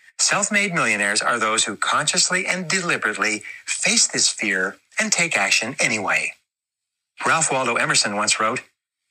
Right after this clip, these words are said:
make a habit throughout your life of doing the things you fear. If you do the thing you fear, the death of fear is certain. When you act boldly, unseen forces will come to your aid.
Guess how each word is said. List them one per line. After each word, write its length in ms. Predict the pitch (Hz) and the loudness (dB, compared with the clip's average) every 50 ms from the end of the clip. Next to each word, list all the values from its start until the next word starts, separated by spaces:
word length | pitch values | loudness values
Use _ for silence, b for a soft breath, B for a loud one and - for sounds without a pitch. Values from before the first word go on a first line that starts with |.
| _ _ _ _ _ - | _ _ _ _ _ -2
make 240 | - 185 220 220 | -2 0 0 2
a 60 | 262 233 | 0 2
habit 380 | 196 196 190 185 185 190 - | 2 2 0 0 0 0 0
throughout 500 | - - 110 110 - - - 190 196 - | 0 0 0 0 0 0 0 0 0 0
your 120 | 220 202 180 | 0 0 0
life 360 | 165 127 98 95 98 - - | 0 0 0 0 -2 -2 -2
of 240 | 131 127 127 127 123 | -4 -4 -6 -6 -4
doing 520 | - 196 185 131 95 87 87 - - - _ _ _ - | -2 -2 -2 -2 -2 -4 -4 -6 -8 -12 _ _ _ -2
the 80 | 190 | 0
things 340 | 180 - - 104 95 - - | 0 0 0 0 0 0 0
you 60 | - - | 2 2
fear. 440 | - - - 107 - 78 - - - - _ _ _ _ _ _ _ _ _ _ - - - | 0 2 0 0 0 0 -2 -4 -6 -12 _ _ _ _ _ _ _ _ _ _ -6 -4 -2
If 140 | 135 127 - | 0 0 0
you 100 | 113 113 | 0 0
do 220 | - - - 196 | 0 0 0 0
the 140 | 226 254 247 | 0 0 0
thing 200 | - - 208 208 | 0 0 0 2
you 120 | 208 208 208 | 2 2 0
fear, 520 | - - 165 117 98 85 85 90 - - - _ _ _ _ _ _ - | 0 0 0 0 0 0 0 -2 -2 -6 -12 _ _ _ _ _ _ -4
the 60 | 147 | -2
death 340 | 151 135 139 175 170 156 - | 0 0 0 0 0 -2 -2
of 80 | 110 101 | -2 -2
fear 480 | - - 117 101 95 90 87 - - _ _ - | -2 0 0 0 0 0 0 -2 -4 _ _ -2
is 120 | 175 - | 0 2
certain. 440 | - - - 113 - - - 90 85 - - _ _ _ _ _ _ _ _ _ _ _ _ _ _ _ _ _ _ _ _ _ _ _ _ _ _ - | 2 2 2 0 -2 -4 -8 -14 -14 -16 -18 _ _ _ _ _ _ _ _ _ _ _ _ _ _ _ _ _ _ _ _ _ _ _ _ _ _ -2
When 120 | 131 143 | 0 2
you 140 | 170 233 262 | 2 2 2
act 340 | 233 196 202 202 - 123 107 | 2 0 0 -2 -4 -6 -4
boldly, 680 | 120 147 151 135 110 107 - - 82 82 - - - - - _ _ - - - | -4 -2 -2 -2 -2 -2 -2 -2 0 0 0 -2 -4 -8 -20 _ _ -4 -2 0
unseen 440 | 220 226 233 - - 220 208 208 | 2 2 2 2 2 2 0 0
forces 500 | 208 - - 156 - - - 110 113 113 | 0 0 0 0 2 2 2 2 0 -2
will 200 | 131 127 151 165 | -2 -2 -4 -2
come 340 | 160 - - - 117 104 101 - | -2 0 0 0 0 0 0 -2
to 100 | - 117 | -2 0
your 220 | 110 117 - - | 0 0 0 2
aid. 340 | - - 104 101 - - | 2 2 2 2 0 -2